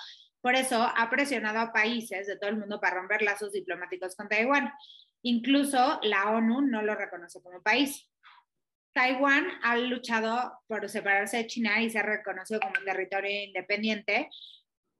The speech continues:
Y, este, por lo tanto, cualquier guiño que tenga algún país con Taipei, que es Taiwán, se enojan en Pekín.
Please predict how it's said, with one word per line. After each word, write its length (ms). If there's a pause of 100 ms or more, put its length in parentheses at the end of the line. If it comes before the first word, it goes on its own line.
Y, 480
este, 380
por 120
lo 120
tanto, 320
cualquier 400
guiño 300
que 80
tenga 220
algún 280
país 360
con 180
Taipei, 460
que 120
es 80
Taiwán, 480 (340)
se 600
enojan 340
en 120
Pekín. 360